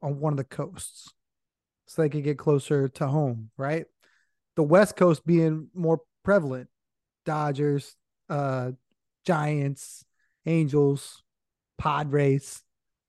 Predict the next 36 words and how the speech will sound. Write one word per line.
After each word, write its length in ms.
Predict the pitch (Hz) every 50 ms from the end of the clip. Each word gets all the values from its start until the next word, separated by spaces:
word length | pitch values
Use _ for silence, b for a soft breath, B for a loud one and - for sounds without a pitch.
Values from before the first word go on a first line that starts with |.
| _ _ _ -
So 520 | - - 180 170 160 156 151 160 156 247 277
while 240 | 190 175 175 185 - -
I 140 | 196 226 220
would 280 | 185 175 151 139 131 - _ _ _ _ _ _ _ -
absolutely 540 | - 254 226 - - 226 190 185 175 165 156
love 220 | 160 175 175 156 147
to 80 | 151
see 180 | - - 170 156
a 80 | 139
Shohei 400 | 127 - 170 156 135 156 156 143
Ohtani 280 | 127 - 151 135 131 123
trade 300 | - - 156 143 143 127 -
just 260 | - 226 233 - - _
for 100 | 180 165
the, 260 | 147 135 139 127 120 - -
the 100 | 143 123
pageantry 600 | - - 180 196 214 180 175 160 - 160 151 147
of 100 | 139 135
it 80 | 139
all, 160 | 135 135 135
just 240 | 135 151 170 - -
for 80 | - 165
the, 260 | 139 143 139 131 123 b b b b b b b b _
"Wow, 480 | - - - - - 202 - 175 160 165
we, 300 | 156 156 175 196 190 175 175
we 160 | 170 180 185
saw 300 | - - 180 156 151 139
these 340 | 131 147 190 208 214 196 -
players 400 | - 202 196 190 185 175 151 151
move," 380 | 175 185 185 190 185 175 151
or 60 | 147
this 360 | 135 143 208 214 202 175 - 165
or 80 | 151 160
that 200 | 208 202 185 170
or 60 | 165
whatever, 420 | 165 170 208 202 180 180 170 147